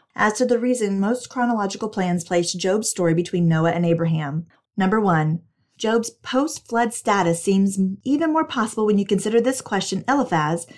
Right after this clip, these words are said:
asked in his final speech. While accusing Job of sinfulness, Eliphaz asked, "Will you keep to the old path that the wicked have trod? They were carried off before their time, their foundations washed away by a flood."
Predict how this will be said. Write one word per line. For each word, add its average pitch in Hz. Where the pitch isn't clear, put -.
asked 175
in 196
his 196
final 185
speech. -
While 196
accusing 269
Job 208
of 196
sinfulness, 185
Eliphaz 196
asked, 165
"Will 240
you 240
keep 285
to 320
the 262
old 220
path 202
that 202
the 185
wicked 196
have 220
trod? 180
They 226
were 226
carried 262
off 226
before 240
their 262
time, 165
their 202
foundations 208
washed 196
away 196
by 175
a 180
flood." 165